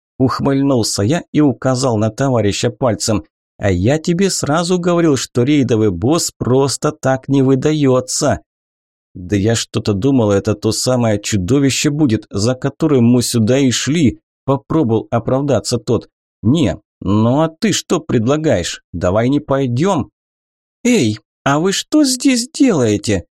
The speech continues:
Вдруг прозвучал знакомый голос. «Да тихо ты, я их знаю». «Гильза», обернувшись, улыбнулся я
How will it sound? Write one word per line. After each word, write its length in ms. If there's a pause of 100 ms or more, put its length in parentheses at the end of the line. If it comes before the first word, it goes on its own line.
(160)
Вдруг 540
прозвучал 600
знакомый 480
голос. 420 (400)
«Да 300
тихо 380
ты, 160
я 280
их 140
знаю». 520 (640)
«Гильза», 760 (280)
обернувшись, 800
улыбнулся 760
я 220